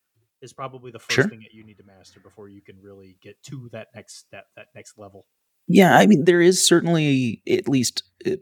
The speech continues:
Speaker 2: partially a mindset associated with that, because if you are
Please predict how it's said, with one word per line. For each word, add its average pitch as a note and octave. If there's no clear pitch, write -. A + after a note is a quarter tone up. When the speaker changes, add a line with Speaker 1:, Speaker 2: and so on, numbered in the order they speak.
Speaker 2:
partially C#3
a F#2+
mindset G#2
associated D2
with D2+
that, E2+
because G#2+
if A#2
you B2
are G2+